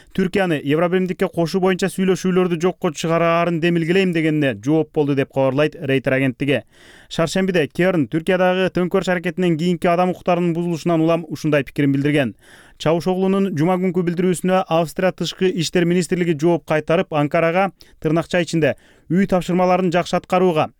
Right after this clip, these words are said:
жана билдирүү жасоодо кылдат болууга кеңеш берди. Бул арада Еврокомиссия төрагасы Жан-Клод Юнкер Түркиянын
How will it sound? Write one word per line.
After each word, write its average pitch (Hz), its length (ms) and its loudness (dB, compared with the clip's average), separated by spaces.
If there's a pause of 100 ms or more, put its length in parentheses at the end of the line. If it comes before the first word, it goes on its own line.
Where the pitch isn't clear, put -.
(100)
жана 160 360 0
билдирүү 165 500 -2
жасоодо 175 320 -2
кылдат 175 400 -2
болууга 151 480 0
кеңеш 135 320 -2
берди. 131 300 0 (720)
Бул 170 140 2
арада 196 240 2
Еврокомиссия 185 480 0
төрагасы 175 400 0
Жан-Клод 170 480 0
Юнкер 185 400 -2
Түркиянын 180 460 0